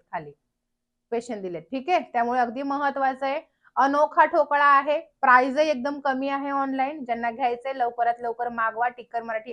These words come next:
ॲप डाउनलोड करा, त्याच्यामध्ये तुम्हाला भेटून जाईल. ठीक आहे, चला. पुढील चार विधानांपैकी एका विधानात विशेष नाम हे सामान्य नामासारखं वापरलेलं आहे, तर ते तुम्हाला ओळखायचं आहे.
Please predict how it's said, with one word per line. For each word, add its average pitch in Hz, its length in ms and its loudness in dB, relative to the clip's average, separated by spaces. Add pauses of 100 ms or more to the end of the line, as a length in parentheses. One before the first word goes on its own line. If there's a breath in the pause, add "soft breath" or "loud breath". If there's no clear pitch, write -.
ॲप 262 180 4
डाउनलोड 262 400 -2
करा, 262 200 -2
त्याच्यामध्ये 233 520 -4
तुम्हाला 233 320 -8
भेटून 349 420 -4
जाईल. 156 200 -8 (640)
ठीक 240 220 -12
आहे, 277 180 -6 (440)
चला. 175 240 -8 (600)
पुढील 320 280 -2
चार 311 300 6
विधानांपैकी 294 880 0
एका 269 320 4
विधानात 269 580 2
विशेष 285 540 -6
नाम 294 340 4
हे 262 180 0
सामान्य 269 480 2
नामासारखं 269 680 0
वापरलेलं 254 560 2
आहे, 262 360 4
तर 226 180 -4
ते 240 180 -4
तुम्हाला 233 400 0
ओळखायचं 214 560 -2
आहे. 170 280 -8